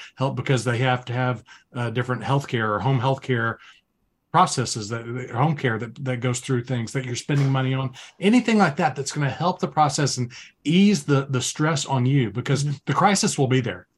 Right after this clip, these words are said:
Speaker 1: We've talked about that before. When something happens with
Speaker 2: Mm-hmm.
Speaker 1: your mom or dad, you go through a crisis. But the more prepared you are and the more help you have from outside sources,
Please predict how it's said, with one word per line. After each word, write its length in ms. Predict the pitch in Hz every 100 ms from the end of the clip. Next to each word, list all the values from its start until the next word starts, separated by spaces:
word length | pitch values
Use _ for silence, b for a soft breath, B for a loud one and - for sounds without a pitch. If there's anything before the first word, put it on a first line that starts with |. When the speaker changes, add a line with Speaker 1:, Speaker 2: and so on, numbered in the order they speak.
| -
Speaker 1:
We've 140 | 139
talked 240 | 160 156
about 220 | 165 147 143
that 180 | 143
before. 340 | 127 131 127 - B _
When 120 | 127
something 400 | 123 180 185 202
happens 400 | 165 175 170 147
with 120 | 131
Speaker 2:
Mm-hmm. 80 | 143
Speaker 1:
your 80 | 139
mom 240 | 131 147
or 60 | 165
dad, 380 | 135 131 127 - b b
you 220 | 123 147 147
go 280 | 147 165
through 240 | 151 143 139
a 40 |
crisis. 680 | 120 131 127 - - - - b b b
But 100 | 135
the 60 | 120
more 240 | 139 180
prepared 560 | - 147 147 - 196 190
you 140 | 135
are 100 | 131
and 80 | 127
the 60 | 127
more 220 | 131 127
help 340 | - 165 175
you 100 | 151
have 200 | 139 135
from 140 | 135 123
outside 420 | 131 143 131 120
sources, 440 | - 190 - 120